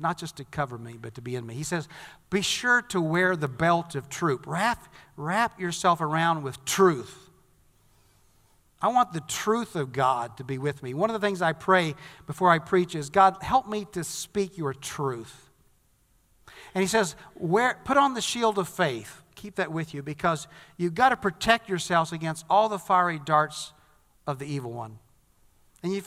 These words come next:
you see, friends, these are defensive measures. If you're, uh, struggling with sexual addiction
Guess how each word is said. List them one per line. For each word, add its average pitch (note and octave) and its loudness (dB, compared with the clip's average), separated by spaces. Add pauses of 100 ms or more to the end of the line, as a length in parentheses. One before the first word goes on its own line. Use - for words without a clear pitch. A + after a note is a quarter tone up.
(140)
you G3+ -10
see, D4 -6
friends, G#3+ 0
these A#3 -6
are G3 -2
defensive G#3 -4 (280)
measures. C#3 -4 (420)
If E3+ -4
you're, C#4 2
uh, E3 6 (180)
struggling G3+ 2
with F3 -2
sexual F3 -2
addiction C#3+ -4